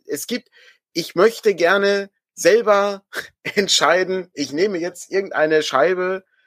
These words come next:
und lege sie in einen Spieler und guck mir das an. Und dann gucke ich mir die Scheibe durch und dann bin ich auch fertig. Und dann lege ich sie wieder zurück in die Packung. Ich möchte das gerne.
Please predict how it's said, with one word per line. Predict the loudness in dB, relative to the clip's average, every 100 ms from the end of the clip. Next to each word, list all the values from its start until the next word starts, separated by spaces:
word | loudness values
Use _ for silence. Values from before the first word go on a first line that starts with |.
| _ _
und | -2 0
lege | 2 0 0
sie | -4
in | -4
einen | -2 0 -2
Spieler | -4 -4 0 2
und | 2 -2 -6
guck | -6 0
mir | 2
das | 2 2
an. | -2 -2 -8
Und | -8 -2
dann | -2 -2
gucke | -4 -4
ich | -4
mir | -8
die | -8
Scheibe | -2 2 2 2
durch | 0 0
und | -4
dann | -6
bin | -8
ich | -6 -6
auch | -2
fertig. | 0 -2 -4 -10 _ _ -20 _
Und | 0 4
dann | 4
lege | 2 -2
ich | -2
sie | -6
wieder | 2 0
zurück | 0 -6
in | -4
die | -6
Packung. | -6 -8 -10
Ich | -8
möchte | -4 0 0
das | -2
gerne. | -4